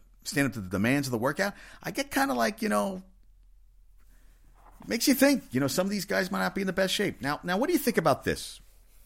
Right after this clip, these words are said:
Now, I know a lot of guys skipped the bowl games. We had Fournette. We had McCaffrey with Stanford. What? It, Deshaun Watson,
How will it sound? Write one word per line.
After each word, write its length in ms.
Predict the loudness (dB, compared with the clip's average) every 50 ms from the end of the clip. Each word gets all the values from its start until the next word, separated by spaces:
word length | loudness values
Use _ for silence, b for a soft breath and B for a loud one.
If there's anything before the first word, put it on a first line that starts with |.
| -20 -20 -20 -20 -20 -20 -20 b b b b b b b b b b b -2
Now, 320 | 0 2 2 0 -2 -4 -12 -20 -20 -20 -8 -2
I 80 | 0 2
know 220 | 2 4 2 4
a 20 | 4
lot 160 | 6 4 4
of 60 | 4
guys 180 | 4 2 2 2
skipped 240 | 2 0 0 0 0
the 60 | 0
bowl 200 | 2 4 4 4
games. 380 | 4 2 0 0 0 -2 -4 -4
We 160 | -4 -4 -2
had 340 | 0 0 0 0 0 -2 -4
Fournette. 520 | -6 -6 -4 -2 0 2 2 2 0 -2
We 200 | -4 -4 -2 -2
had 600 | -2 -2 -2 -2 -2 -2 -2 -2 -4 -6 -8 -12 -20 -20 -20 -20 -20 _ -20 -20 -20 -20 -20 -20 -20 -20 -20 -20 -20 -20 -20 -20 -20 -20 -20 -20 -20 -20 -20 -14 -12
McCaffrey 580 | -10 -6 -2 0 2 2 0 0 0 0 0 0
with 140 | 0 -2 -4
Stanford. 580 | -2 -2 -2 -2 -2 -2 -2 -2 -2 -4 -6 -12 -20 -20 -20 -20 -20 -20 -20 -20 -20 -20 -20 _ _ -20 -20 -20 -20 -20 _ -20 -20 -20 -20 -20 -20 -20 _ -20 -20 -20 -20 -20 -20 -20 -20 -20 -20 -20 -20 -20 -20 -20 -20 -20 -20 -20 -20 -20 _ -20 -20 -20 -20 -20 -20 -20 -20 -20 -20 -20 -20 -20 -20 -20 -20 -20 -20 -20 -20 -20 -20 -20 -20 -20 -20 -20 -20 -20 -20 -20 -20 -20 -16 -10
What? 180 | -6 -6 -4
It, 300 | -4 -6 -8 -12 -8 0
Deshaun 340 | 2 2 2 2 2 2 4
Watson, 540 | 4 6 6 4 4 0 -2 -2 -4 -6